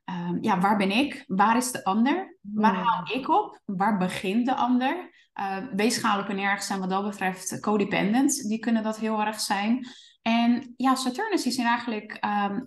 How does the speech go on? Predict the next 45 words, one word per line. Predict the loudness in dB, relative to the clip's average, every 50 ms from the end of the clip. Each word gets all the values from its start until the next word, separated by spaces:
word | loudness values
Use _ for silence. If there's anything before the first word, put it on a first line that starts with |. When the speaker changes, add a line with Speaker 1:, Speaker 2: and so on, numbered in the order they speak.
| -6 -2
Speaker 1:
ja, | 0 0 0 2
om | 0 0 0
je | 0
te | 0 0 0 2
leren | 4 4 4 4 2 2 0 -2
wat | -2 -4
dat | -4 -4
betreft | -4 -6 -4 -2 -2 -2 -2 -4 -4
om, | -2 0 0 0 -2 -4 -6 -12 -18 -20 -20 -20 -20 -10
ehm, | -6 -4 -2 -2 -2 -2 -2 2
om | 4 6 6
niet | 6 6 6
aan | 4 4 4
te | 2 2 2
nemen | 2 2 2 0
dat | -2 0
mensen, | 0 0 0 0 0 -2 -4 -4 -4 -4
eh, | -4 -2 -2 -2 -2
ja, | -2 0 0 0
hetzelfde | 0 -2 0 2 2 2 2 2 -2 -2
zijn | -2 0 0
eigenlijk | 0 0 -2 -2 -4 -2 -2
als | -2 -2 0
jij. | 0 0 2 2 2 0 -2 -2
En, | -4 -4 -4 -4 -6 -6 -8 -12 -20 -20 -20 -20 _ _ _
ehm, | _ -4 -4 -2 -2 -2 0 2
die | 2 2 2
zie | 2 2 4 4
je | 6 4
er | 4 2 0
veel | -2 -2 0 2 2
meer | 2 2 0 0 -2 -2
om | -2 -2
te | -2 -2 -2
leren | 0 0 0 -2 -2
over | -4 -4 -4 -4 -2 0 0 0 -2 -4 -4
je | -2 0 2 4
relaties, | 4 4 4 6 6 4 2 2 0 -4 -4 -4 -6 -6
de | -8 -8
gezonde | -8 -6 -4 -2 0 2 2 2
grenzen | 0 -2 -4 -2 2 4 4 4 4 0 -4 -6 -6
daar | -6 -6 -6 -6 -6
ook | -8 -6
in. | -8 -6 -6 -6 -6 -6 -6
En, | -6 -4 -4 -4 -6